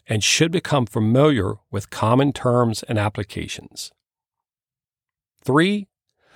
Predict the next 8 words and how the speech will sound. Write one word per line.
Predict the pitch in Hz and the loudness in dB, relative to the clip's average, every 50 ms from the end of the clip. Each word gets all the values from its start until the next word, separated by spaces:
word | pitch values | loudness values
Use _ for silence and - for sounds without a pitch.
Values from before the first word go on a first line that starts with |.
| _ _ _ _ - | _ _ _ _ -4
develop | 113 123 117 98 95 113 120 131 139 139 - | -2 -2 0 2 2 4 4 4 4 2 2
skills. | - - - - 117 110 98 90 - - - - - - - _ _ _ _ _ _ _ _ _ _ _ _ - - _ _ - | -2 -6 -4 -4 -4 -4 -4 -6 -10 -12 -12 -14 -14 -14 -16 _ _ _ _ _ _ _ _ _ _ _ _ -20 -20 _ _ -2
At | 147 143 - | -2 0 0
the | - 143 156 220 | 0 2 4 4
end | 269 269 | 4 4
of | 277 247 | 4 4
the | 233 | 2
day, | 135 104 120 147 143 127 98 98 - - - | 2 2 2 2 4 2 0 -4 -8 -12 -16